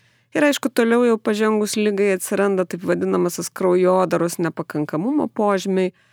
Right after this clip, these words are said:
kai dėl didėjančių tų bendro leukocitų, limfocitų skaičiaus nukenčia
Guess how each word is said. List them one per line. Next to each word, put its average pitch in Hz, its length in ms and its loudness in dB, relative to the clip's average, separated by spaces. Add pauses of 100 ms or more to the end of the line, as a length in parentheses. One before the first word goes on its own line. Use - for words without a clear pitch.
(340)
kai 196 100 2
dėl 170 240 2
didėjančių 190 680 2
tų 175 300 0
bendro 180 320 2
leukocitų, 170 640 0
limfocitų 175 600 -2
skaičiaus 185 680 -2 (120)
nukenčia 175 840 0